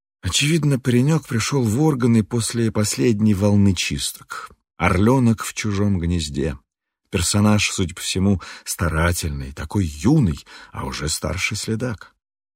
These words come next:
В то время как его сверстников в срочном порядке вывозят погибать на разворачивающуюся бойню, он, серая мышка, усердно штампует расстрельные статьи.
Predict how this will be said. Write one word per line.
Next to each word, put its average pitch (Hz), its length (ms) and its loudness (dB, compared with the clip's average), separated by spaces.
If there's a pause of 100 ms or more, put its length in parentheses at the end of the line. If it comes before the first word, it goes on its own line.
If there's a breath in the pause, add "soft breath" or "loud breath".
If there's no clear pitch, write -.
(240)
В - 140 -14
то 131 160 4
время 117 400 8
как 95 200 -2
его 104 160 4
сверстников 95 800 2
в - 100 -6
срочном 92 600 0
порядке 87 540 0
вывозят 80 560 -2
погибать 78 640 -2
на 69 180 -6
разворачивающуюся 69 1080 -6
бойню, 73 600 0 (500 loud breath)
он, 175 340 4
серая 147 560 2
мышка, 131 480 0
усердно - 800 -2
штампует 110 840 0
расстрельные 78 880 -2
статьи. - 640 -10